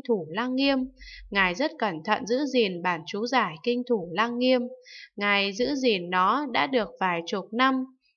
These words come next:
nhưng sau biến cố ở chùa Vân Môn thì bị cháy mất. Đây là điều đáng tiếc nhất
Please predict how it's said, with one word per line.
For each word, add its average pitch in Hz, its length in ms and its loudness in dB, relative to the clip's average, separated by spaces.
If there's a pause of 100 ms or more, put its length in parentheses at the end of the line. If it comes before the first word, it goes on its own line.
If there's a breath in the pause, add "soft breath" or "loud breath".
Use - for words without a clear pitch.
nhưng 254 180 2 (120)
sau 262 180 2
biến 214 320 -4
cố 214 260 4
ở 202 260 0
chùa 180 340 -4
Vân 247 220 0
Môn 262 200 6 (160)
thì 180 180 -2
bị 185 240 -6
cháy 190 240 -4
mất. 302 220 2 (480 loud breath)
Đây 247 200 6
là 208 200 4
điều 170 320 0
đáng 180 300 2
tiếc 311 160 0
nhất 339 240 4